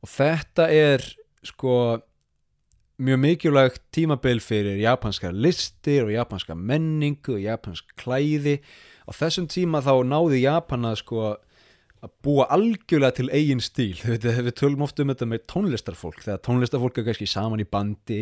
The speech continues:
og svo splittar einn burt og ætlar að gera sólóplötu og þá þarf viðkomandi kannski að finna sinn eigin stíl, þið vitið. Þetta er það sem Japan er að gera. Japan er að, Japan er búið að vera undir miklum áhrifum frá Kína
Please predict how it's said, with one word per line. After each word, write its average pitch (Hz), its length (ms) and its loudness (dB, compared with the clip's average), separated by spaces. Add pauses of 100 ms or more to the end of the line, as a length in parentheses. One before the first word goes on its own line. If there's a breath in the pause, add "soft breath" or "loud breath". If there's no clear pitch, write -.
(120)
og - 180 -16 (340 loud breath)
svo 117 160 -4
splittar 147 600 0
einn - 300 -4
burt 131 440 2
og 113 100 2
ætlar 113 140 -2
að - 80 -4
gera 120 140 0
sólóplötu 120 800 0
og - 80 -8
þá 117 80 0
þarf 120 200 0
viðkomandi 127 360 -4
kannski 107 160 -8
að - 80 -20
finna 135 460 -2
sinn 123 220 -6
eigin 151 400 0
stíl, 127 480 -8
þið 95 160 -8
vitið. - 280 -16 (560 loud breath)
Þetta 143 160 -2
er 180 100 -2
það 143 80 -2
sem 139 100 0
Japan 151 320 0
er 113 80 -2
að 113 100 -4
gera. 82 180 -2 (100)
Japan 120 380 -2
er 110 160 0
að, - 100 -10 (680 soft breath)
Japan 117 240 -4
er 95 80 -4
búið 113 140 0
að 113 80 0
vera 113 160 2 (100)
undir 110 320 -6
miklum 151 400 -2
áhrifum 120 480 0
frá 110 160 -2 (240)
Kína 147 460 0